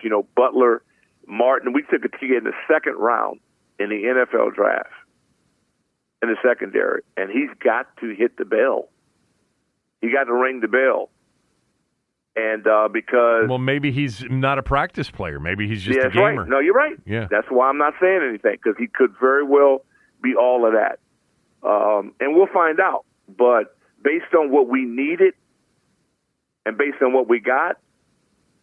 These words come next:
Speaker 1: it damn sure better work out. If not, then, uh, I'm gonna be, I'm gonna have an issue.
Speaker 2: <laughs> Yeah. Uh, are you excited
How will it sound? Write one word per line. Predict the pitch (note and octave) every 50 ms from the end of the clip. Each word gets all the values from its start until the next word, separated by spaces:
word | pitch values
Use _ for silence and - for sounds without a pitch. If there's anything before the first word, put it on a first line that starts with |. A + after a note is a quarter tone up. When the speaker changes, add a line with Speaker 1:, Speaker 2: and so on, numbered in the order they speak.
| _ _ - -
Speaker 1:
it | A#2 A2+ -
damn | - C3+ C#3 D3+ D#3 D#3 -
sure | - D#3+
better | D3 D3 D#3+ D#3 D3 C#3+
work | D3 D3 C3+ -
out. | D3 D3 - - - _ _ _ _ _ -
If | A#2 A#2+ - -
not, | C3 C#3+ C#3+ C3+ A#2 - - _ _ _ _ _ _ _ _ _ _ _ _ _ _
then, | - G#2+ A#2 A#2 A2+ A2 A2 A2
uh, | G#2 G#2+ G#2+ G#2 G2 G2+ _ _ _ _ _ _ _ _ _ _ _ _ _ -
I'm | - C3+ C#3+
gonna | C#3+ B2+ A2+
be, | B2 A#2 A2+
I'm | - C3 C#3
gonna | C3+ B2+
have | B2+ A#2+
an | A#2 A2+
issue. | B2+ B2+ - - - - _ _ _ _ _ _ _ _ - -
Speaker 2:
<laughs> | - - - - - C5 C#5 C#5 C#5 C#5+ C#5+ C#5+ C5 - - - -
Yeah. | F#3+ F#3+ F3+ C#3 G#2 - _ _ - - - - - - - - _ _ _ _ _ _ _ _ _ - -
Uh, | C3+ C#3 C#3 C#3 C#3 C3+ C#3 C3+ -
are | - D3 D#3
you | E3+ F3 G3+ A3+
excited | A#3 - - - - G3 F#3 F3 F3 D#3+ E3 E3 D#3+ D3